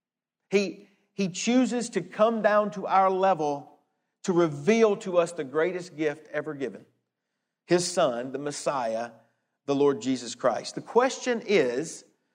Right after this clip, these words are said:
what will our response be to him? Well, let's investigate what the responses are that we see in this text this morning. Uh, as I mentioned, Matthew doesn't say that there were only three wise men. That is only assumed by the fact that,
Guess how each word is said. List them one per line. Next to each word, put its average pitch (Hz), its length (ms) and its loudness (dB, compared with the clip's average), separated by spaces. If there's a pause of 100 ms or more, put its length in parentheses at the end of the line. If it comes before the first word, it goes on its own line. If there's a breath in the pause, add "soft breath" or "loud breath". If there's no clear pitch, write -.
(520)
what 202 200 4
will 220 120 4
our 196 180 2
response 180 560 -8
be - 320 -10 (560)
to 123 80 -8
him? 101 140 -16 (1900)
Well, 185 180 6
let's 196 220 4
investigate 190 640 2
what 185 160 2
the 180 80 -2
responses 170 520 -2
are 175 220 6
that 165 140 -2
we 175 100 -2
see 175 320 0
in 170 80 -2
this 165 180 -4
text 220 320 0
this 143 160 -12
morning. 131 340 -8 (460 soft breath)
Uh, - 200 -12 (360)
as 226 200 4
I 269 80 6
mentioned, 254 320 2
Matthew 294 300 4
doesn't 220 320 4
say 233 260 6
that 226 160 0
there 202 120 6
were 185 140 6
only 196 240 2
three 180 240 -2
wise 170 340 6
men. 131 280 0
That 175 180 6
is 156 280 -4
only 175 300 0
assumed 175 440 -2
by 147 80 4
the 143 80 -2
fact 165 340 4
that, 139 180 -8